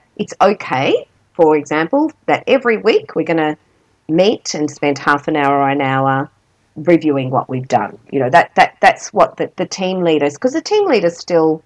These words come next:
has the authority, so they need to set that expectation,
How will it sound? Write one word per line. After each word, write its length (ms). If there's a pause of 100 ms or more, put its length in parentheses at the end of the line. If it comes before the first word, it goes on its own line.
(460)
has 300
the 160
authority, 540
so 140
they 200
need 320
to 160
set 260
that 140
expectation, 760